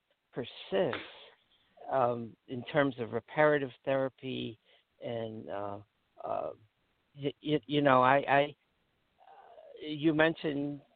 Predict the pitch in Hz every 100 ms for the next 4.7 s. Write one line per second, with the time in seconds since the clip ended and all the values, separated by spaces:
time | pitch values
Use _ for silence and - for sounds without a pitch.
0 | _ _ 156 147 143 143 135 156 151 139
1 | 143 - 147 139 131 120 - _ _ _
2 | _ - 143 135 131 123 123 - 127 120
3 | 143 143 131 123 120 120 - 127 123 123
4 | _ _ _ _ 135 127 127